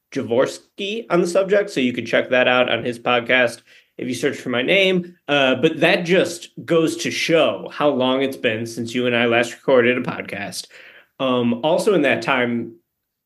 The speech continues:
frame, Zach LaVine went down with an,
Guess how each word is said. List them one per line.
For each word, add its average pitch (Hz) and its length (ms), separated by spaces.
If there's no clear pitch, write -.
frame, 120 680
Zach 156 260
LaVine 160 600
went 147 240
down 170 260
with 160 160
an, 151 360